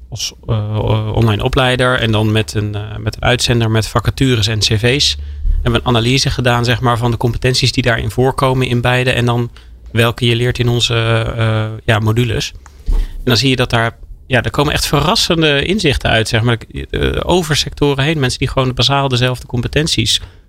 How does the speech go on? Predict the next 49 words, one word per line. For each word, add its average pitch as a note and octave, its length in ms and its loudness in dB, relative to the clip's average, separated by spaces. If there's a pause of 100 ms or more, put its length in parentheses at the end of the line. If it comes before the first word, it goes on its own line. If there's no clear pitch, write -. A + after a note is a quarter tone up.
(140)
nodig A2+ 480 2
hebben, G#2+ 260 0
zeg G#2 240 -2
maar. A2 200 -4 (600)
Ja, C3 100 2
die A#2+ 100 2
best C#3+ 160 2
uitwisselbaar C#3 680 0
zijn. A#2 220 0
En A2 60 -2
dat A2 140 -4
is - 80 -16
natuurlijk - 280 -4
inderdaad, A#2 440 0
eh, A2 140 -2
nu A#2+ 200 2
door A2+ 180 -2
de A#2 160 2 (640)
druk B2 260 0
op - 100 -16
bepaalde B2+ 460 0
sectoren, B2 800 -2
eh, B2 260 -8
in B2 100 0
de A#2 60 -6
coronacrisis, B2 640 -2
is C3 60 0
dat, A2+ 260 -8 (520)
ja, A2 100 2
heel C#3 300 4
relevant C3 400 0
geworden C3 360 2
om B2 80 4
juist B2 260 2
daarnaar D#3 320 2
te B2+ 100 -2
kijken A2 280 0
van, C3 120 -2
kunnen D3 200 0
we A2+ 60 2
dan A2 180 0
mensen G#2+ 280 2
ook - 120 -2
sneller C#3 520 2
overbrengen A#2 480 2
naar G#2+ 100 -4
een B2 80 -2
andere D#3 280 0
sector D3 420 -2